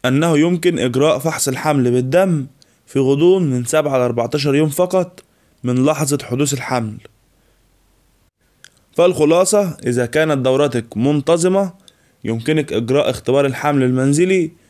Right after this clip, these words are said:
بعد يوم واحد فقط من فوات موعد الدورة الشهرية المنتظرة، واختبار الدم يمكنك إجراؤه قبل موعد الدورة المنتظر بعدة أيام،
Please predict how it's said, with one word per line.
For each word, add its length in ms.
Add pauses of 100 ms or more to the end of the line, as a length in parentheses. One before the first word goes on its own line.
(180)
بعد 260
يوم 260
واحد 320
فقط 580
من 200
فوات 380
موعد 500
الدورة 340
الشهرية 720 (500)
المنتظرة، 720 (1040)
واختبار 460
الدم 540 (440)
يمكنك 400
إجراؤه 600 (300)
قبل 500 (120)
موعد 360
الدورة 560
المنتظر 760 (420)
بعدة 380
أيام، 340